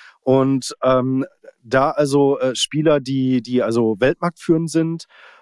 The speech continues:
ähm, in ihrem Bereich, äh, bestenfalls noch mit einer Monopolstellung. Das trifft allerdings nur einen,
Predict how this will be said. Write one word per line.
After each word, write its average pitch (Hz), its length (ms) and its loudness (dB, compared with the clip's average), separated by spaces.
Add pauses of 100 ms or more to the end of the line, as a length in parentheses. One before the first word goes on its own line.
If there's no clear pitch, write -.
(120)
ähm, 110 300 0
in 143 120 2
ihrem 156 220 2
Bereich, 135 540 0
äh, 123 100 -6
bestenfalls 139 640 -2
noch 135 100 -4
mit 151 140 -6
einer 131 260 2
Monopolstellung. 135 800 -2
Das 120 100 -4
trifft - 240 -6
allerdings 131 400 -2
nur 127 160 0
einen, 139 300 0